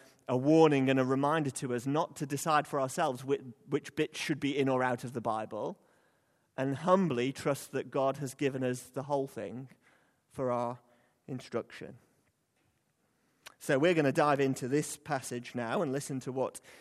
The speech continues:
it says. Before we do that, I just want us to take a quick step back and look at the book of James, uh, as a whole. It helps me to think of it a bit like an opera. Let me, stick with me. Um, so,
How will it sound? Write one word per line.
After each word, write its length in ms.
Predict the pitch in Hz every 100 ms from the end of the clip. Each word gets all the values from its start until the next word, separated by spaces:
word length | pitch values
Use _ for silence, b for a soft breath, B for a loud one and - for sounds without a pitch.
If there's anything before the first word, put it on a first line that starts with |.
| B B
it 280 | 127 127 -
says. 420 | - 139 120 -
Before 320 | 185 175 254
we 80 | 233
do 140 | 196
that, 160 | 180 165
I 40 |
just 180 | 151 208
want 100 | 190
us 80 | 170
to 100 | 165
take 180 | 180 160
a 60 |
quick 300 | 147 - 214
step 280 | - 202 190
back 260 | 185 202 -
and 120 | 170
look 140 | 180
at 60 | 185
the 80 | 190
book 200 | 180 -
of 80 | 147
James, 420 | 180 165 165 - B B B
uh, 40 | 165
as 200 | 175 143
a 60 |
whole. 280 | 143 151 139
It 180 | 165 175
helps 340 | 175 294 202
me 280 | 226 226 156
to 140 | - 170
think 260 | 214 185
of 80 | 175
it 80 | 170
a 40 |
bit 220 | - 220 151
like 240 | 139 139
an 80 | 165
opera. 480 | 185 - - 101 117
Let 140 | 147 131
me, 100 | 139
stick 260 | - 185
with 140 | 127 123
me. 160 | 135 - B B B B B
Um, 280 | 143 147 170
so, 380 | 175 185 165 170